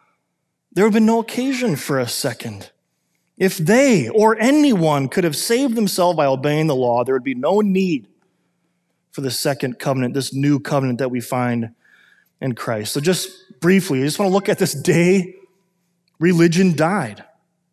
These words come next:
And we looked at this a couple weeks ago, but again, looking at this tabernacle, this temple that Jesus is far, or excuse me, God the Father is far off. He's in this special place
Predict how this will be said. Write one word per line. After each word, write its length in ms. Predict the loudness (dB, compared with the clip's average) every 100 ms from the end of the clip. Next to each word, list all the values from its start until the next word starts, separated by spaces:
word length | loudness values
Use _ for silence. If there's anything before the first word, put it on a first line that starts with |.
| _ _ _ _ _ _ -4
And 100 | 0
we 60 |
looked 160 | 2 2
at 40 |
this 140 | 0 0
a 60 |
couple 340 | 0 0 2 2
weeks 300 | 2 0 0
ago, 520 | 0 2 2 0 -6 -20 -20 _ -2
but 120 | 2
again, 280 | 4 4 4
looking 400 | 4 2 4 2
at 240 | 2 2
this 160 | 0 0
tabernacle, 640 | 0 0 2 2 2 2
this 160 | -2 -2
temple 380 | -2 -2 0 0
that 220 | 0 0
Jesus 460 | 0 0 0 -4
is 160 | -4 -6
far, 520 | -6 -6 2 4 4
or 160 | 0 -4
excuse 260 | -2 -2
me, 140 | 0 -2
God 260 | 0 0
the 80 | 0
Father 280 | -2 0 0
is 80 | -2
far 340 | 0 2 4
off. 440 | 4 2 -4 -20 _
He's 160 | -2 0
in 60 |
this 180 | 0 -2
special 500 | -4 -2 -2 0 -2
place 520 | -2 -2 -2 -2 -8